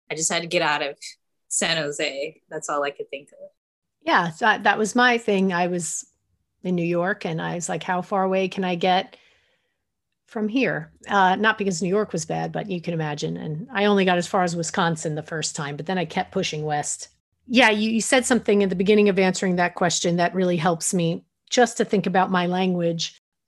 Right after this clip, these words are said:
Speaker 2: this language of training, because I don't, I certainly no longer, if I ever did, but I definitely do not now subscribe to some idea that there's, like, real dance over on the side of studio training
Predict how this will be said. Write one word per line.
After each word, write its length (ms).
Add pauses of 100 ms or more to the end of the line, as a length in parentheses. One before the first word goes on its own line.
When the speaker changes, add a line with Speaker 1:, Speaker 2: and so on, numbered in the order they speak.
(120)
Speaker 2:
this 240
language 380
of 140
training, 640 (140)
because 240
I 100
don't, 340 (800)
I 120
certainly 340
no 200
longer, 440
if 160
I 120
ever 200
did, 220
but 240 (180)
I 60
definitely 400
do 100
not 180
now 200
subscribe 640
to 100
some 260
idea 420
that 200
there's, 260
like, 240 (520)
real 420
dance 500
over 280
on 100
the 80
side 400
of 100
studio 460
training 640